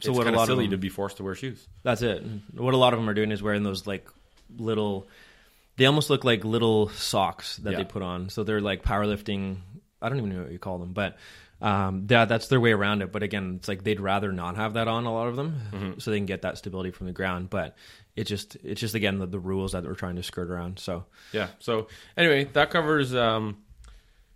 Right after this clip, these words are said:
Speaker 2: you know, sport-specific footwear. It's, we're not against footwear. We're just for understanding the effects of footwear when they have negative parts built into 'em.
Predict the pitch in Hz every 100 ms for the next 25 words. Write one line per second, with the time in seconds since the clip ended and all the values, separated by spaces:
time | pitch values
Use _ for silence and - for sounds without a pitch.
0 | _ 123 104 113 - 143 139 - 143 131
1 | - 139 135 123 120 123 104 - - 107
2 | 107 110 135 - - 107 101 123 127 -
3 | 120 104 95 95 98 117 117 - - -
4 | _ _ _ - 127 117 117 110 113 110
5 | 123 117 - 107 113 107 101 98 - 110
6 | 110 - 101 - 110 107 98 98 98 104
7 | 98 92 104 98 101 107 98 - 98 95
8 | - 82 - 82 -